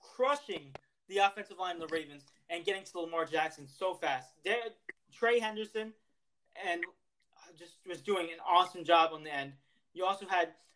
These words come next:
players like Sam Hubbard as well, getting the two and a half sacks, like I said, it's, they, they were just pressuring Lamar Jackson. Lamar Jackson had no time.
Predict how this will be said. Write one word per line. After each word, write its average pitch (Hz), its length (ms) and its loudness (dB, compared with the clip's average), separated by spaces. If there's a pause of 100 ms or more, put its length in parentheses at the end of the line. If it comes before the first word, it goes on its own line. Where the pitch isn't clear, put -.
(160)
players 185 380 -2 (280)
like 165 300 0
Sam 196 400 -2
Hubbard 175 380 2
as 156 200 -4
well, 170 160 0
getting 165 240 -8
the 151 60 -14
two 180 240 -12
and 170 80 -6
a 170 40 -4
half 156 200 0
sacks, 156 260 2
like 143 140 -6
I 139 60 -4
said, 139 320 -4 (580)
it's, 202 280 -10
they, 214 120 0 (180)
they 226 100 10
were 233 60 4
just 233 320 2
pressuring 202 600 2 (760)
Lamar 180 340 4
Jackson. 180 440 6
Lamar 175 220 -2
Jackson 185 320 -4
had 165 120 -4
no 170 140 -2
time. 170 380 0